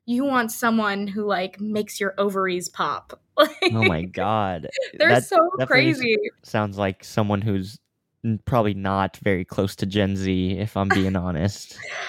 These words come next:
Speaker 1: I think they just probably got an influx of cash, but, like, look, here we are talking about them. So
Speaker 2: Yeah.
Speaker 1: there's,
Speaker 2: They're
Speaker 1: it's
Speaker 2: doing
Speaker 1: doing
Speaker 2: something.
Speaker 1: something.
Speaker 2: <laughs> Yeah. Yeah.
Speaker 1: <laughs> It's
Speaker 2: I think
Speaker 1: doing something. I don't, you don't need to waste your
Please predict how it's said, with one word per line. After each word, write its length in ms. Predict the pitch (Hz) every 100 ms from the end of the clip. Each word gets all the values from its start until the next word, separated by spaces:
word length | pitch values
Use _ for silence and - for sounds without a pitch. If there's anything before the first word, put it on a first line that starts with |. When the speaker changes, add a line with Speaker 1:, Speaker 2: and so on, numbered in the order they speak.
| - -
Speaker 1:
I 160 | 269
think 300 | 285 381 427
they 120 | 302
just 320 | 262 247 240 - 220 214
probably 500 | - 190 190 196 196
got 280 | 196 190 -
an 180 | - - - _ _ _ -
influx 420 | 220 208 214 -
of 100 | 214
cash, 440 | 220 196 208 -
but, 100 | -
like, 180 | 302 277
look, 240 | 302 285 190
here 200 | - 247
we 160 | 262
are 140 | 233 226
talking 420 | 226 220 214 202
about 300 | 185 156 -
them. 240 | 147 131
So 220 | 180 180 180
Speaker 2:
Yeah. 40 |
Speaker 1:
there's, 440 | 180 202 196 196 - - _ _ _ -
Speaker 2:
They're 140 | 117
Speaker 1:
it's 60 | 165
Speaker 2:
doing 140 | 180
Speaker 1:
doing 100 | 330
Speaker 2:
something. 360 | 359 285 78 98
Speaker 1:
something. 640 | 269 339 226 190 190 226 -
Speaker 2:
<laughs> 60 | 311
Yeah. 480 | - - 320 - - 269 - - - - - - 740
Yeah. 260 | - 92 64
Speaker 1:
<laughs> 20 |
It's 120 | - -
Speaker 2:
I 40 |
think 160 | 120 285
Speaker 1:
doing 200 | 311 285
something. 360 | 226 214 208 208
I 120 | 226
don't, 200 | 254 247
you 80 | 240
don't 120 | 262
need 160 | 240 196
to 80 | 196
waste 220 | 175 175
your 140 | 180